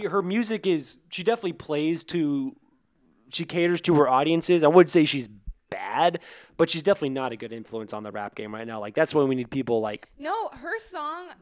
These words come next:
Speaker 2: there's, um, it's like Mama Don't Worry or something. It's really good. It, like
Speaker 1: But she hates her mom. That's why the whole reason
Speaker 2: No,
Speaker 1: she's famous.
Speaker 2: no, she doesn't hate her mom. No, she doesn't.
Speaker 1: But she's like,
Speaker 2: That
Speaker 1: "Catch
Speaker 2: was
Speaker 1: me
Speaker 2: her whole
Speaker 1: outside."
Speaker 2: thing. Yeah, that's her whole, like,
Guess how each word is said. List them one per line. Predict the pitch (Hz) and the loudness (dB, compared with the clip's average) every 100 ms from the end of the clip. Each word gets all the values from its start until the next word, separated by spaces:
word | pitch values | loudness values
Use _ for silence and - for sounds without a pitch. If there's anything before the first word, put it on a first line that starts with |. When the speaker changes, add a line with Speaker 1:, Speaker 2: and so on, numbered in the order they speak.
| - | -18
Speaker 2:
there's, | 302 339 302 | -14 -14 -14
um, | 277 269 233 208 | -12 -12 -14 -18
it's | - 294 | -20 -18
like | 262 240 | -16 -14
Mama | 233 247 247 | -14 -12 -12
Don't | 240 208 | -12 -12
Worry | 214 208 226 269 | -14 -12 -10 -12
or | 277 | -14
something. | 302 294 311 - | -16 -16 -18 -16
It's | 294 320 226 | -18 -18 -18
really | 233 269 254 | -12 -10 -12
good. | 220 214 202 185 180 _ _ _ _ - | -12 -10 -10 -10 -16 _ _ _ _ -8
It, | 302 | -6
like | 320 330 _ _ _ _ _ _ | -6 -8 _ _ _ _ _ _
Speaker 1:
But | 190 | -14
she | 262 | -10
hates | 135 202 - | -6 -6 -8
her | |
mom. | 104 160 - _ | -14 -16 -18 _
That's | 147 - | -14 -6
why | 165 | -4
the | 139 | -2
whole | 165 | -2
reason | 170 415 | -2 -4
Speaker 2:
No, | 339 | -8
Speaker 1:
she's | 170 | -10
famous. | - 180 339 381 - | -8 -8 -8 -10 -10
Speaker 2:
no, | |
she | 339 | -10
doesn't | 415 427 285 | -12 -14 -16
hate | 262 226 | -16 -16
her | 208 | -18
mom. | 190 196 202 202 - | -18 -16 -16 -18 -20
No, | 196 220 | -20 -20
she | - | -20
doesn't. | - 151 _ _ _ _ _ | -20 -20 _ _ _ _ _
Speaker 1:
But | 123 | -12
she's | 180 190 | -6 -2
like, | 175 | 0
Speaker 2:
That | |
Speaker 1:
"Catch | 185 185 | 0 0
Speaker 2:
was | 190 | 0
Speaker 1:
me | |
Speaker 2:
her | 180 | 0
whole | 190 | 2
Speaker 1:
outside." | 202 175 135 - | 0 0 -4 -8
Speaker 2:
thing. | 302 262 226 | -12 -12 -12
Yeah, | 240 | -10
that's | 240 262 | -10 -12
her | 285 | -14
whole, | 262 254 240 | -14 -12 -10
like, | 233 214 | -10 -12